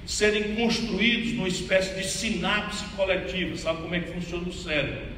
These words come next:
São pequenas relações entre os neurônios, descargas elétricas, que estabelecem sinapses que nos fazem ser, pelo menos autorreferidos,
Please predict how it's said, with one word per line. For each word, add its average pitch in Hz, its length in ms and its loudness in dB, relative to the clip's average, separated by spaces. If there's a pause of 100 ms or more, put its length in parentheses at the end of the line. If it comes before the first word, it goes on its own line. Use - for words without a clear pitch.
(260)
São 175 240 -2
pequenas 208 580 0
relações 160 640 2
entre 143 200 -2
os 135 100 -2
neurônios, 165 580 0
descargas 156 640 -2
elétricas, 160 760 0 (380)
que 202 120 -6
estabelecem 170 880 0 (120)
sinapses - 1120 0 (200)
que 180 100 0
nos 180 220 0
fazem 156 360 2
ser, - 800 0
pelo 127 180 0
menos 139 320 0
autorreferidos, 147 1120 2